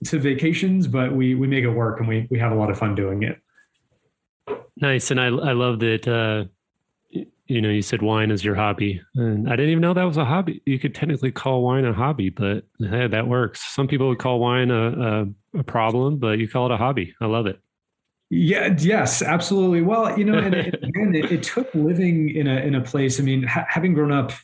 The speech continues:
Speaker 1: for the first twenty-two years of my life in New England, where, you know, the, the world of wine is not nearly what it is in a place like California, where you've got the Napa Valley and Sonoma and all these, like, incredible wine regions.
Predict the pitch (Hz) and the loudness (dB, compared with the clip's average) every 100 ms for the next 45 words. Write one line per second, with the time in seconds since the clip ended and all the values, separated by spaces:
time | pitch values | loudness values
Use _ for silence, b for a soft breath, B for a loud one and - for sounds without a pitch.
0 | _ - 127 139 131 143 127 139 131 120 | _ -2 0 0 0 0 0 2 2 2
1 | 120 120 123 120 - - B B B B | 2 2 2 0 -2 -10 B B B B
2 | 139 127 127 135 131 139 135 120 113 110 | -2 0 2 2 2 2 2 2 0 0
3 | 120 117 117 - 139 113 110 123 131 120 | 2 2 0 0 -2 0 0 -2 -2 0
4 | 135 135 113 104 113 123 123 117 104 113 | 0 0 0 0 0 2 2 0 0 0
5 | 110 110 - B B B - 143 165 151 | 0 0 -4 B B B -4 2 4 4
6 | 131 131 123 127 123 120 113 135 123 120 | 2 2 2 2 2 0 -2 -4 -2 -4
7 | 117 123 117 117 139 135 117 110 107 117 | -2 0 0 0 0 2 2 2 0 -2
8 | 113 113 107 104 107 147 170 160 139 120 | -2 -2 -2 -2 -2 0 2 2 2 0
9 | 113 123 143 160 147 131 120 123 127 113 | 0 0 0 2 2 2 2 2 0 0
10 | 120 117 113 - 175 143 120 107 120 143 | -2 -2 -4 0 0 2 0 0 0 2
11 | 127 120 113 107 104 - | 2 0 0 0 -2 -6